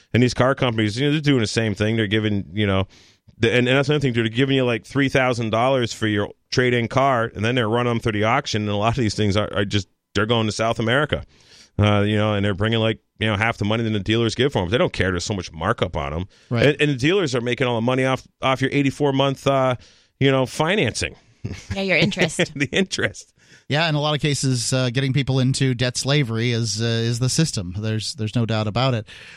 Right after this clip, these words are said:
Speaker 2: I, uh, I, I believe that once we see that turn again, where you see the statistic where Americans are spending more money than they're making, and this is an aggregate, right? They've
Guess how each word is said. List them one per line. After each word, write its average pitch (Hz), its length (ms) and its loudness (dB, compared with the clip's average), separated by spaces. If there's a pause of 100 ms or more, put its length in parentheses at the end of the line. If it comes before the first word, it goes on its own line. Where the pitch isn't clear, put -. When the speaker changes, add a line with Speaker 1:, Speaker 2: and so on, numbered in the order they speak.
(120)
Speaker 2:
I, 151 640 2 (400)
uh, 123 320 -2 (280)
I, 113 140 -6
I 139 140 2
believe 147 520 0
that 143 200 0
once 143 420 -2
we 135 160 0
see 147 320 -2
that 123 320 -2
turn 143 380 2
again, 139 420 0
where 123 140 0
you 117 160 0
see 135 220 -2
the 127 100 -2
statistic 131 580 -2
where 120 140 2
Americans 117 540 -2
are 110 40 0
spending 123 460 0
more 117 240 0
money 120 300 0
than 110 160 -6
they're 110 220 -2
making, 120 440 0 (340)
and 120 100 2
this 196 140 2
is 190 120 2
an 160 80 2
aggregate, 143 480 0
right? 131 220 -4 (280)
They've 127 220 -2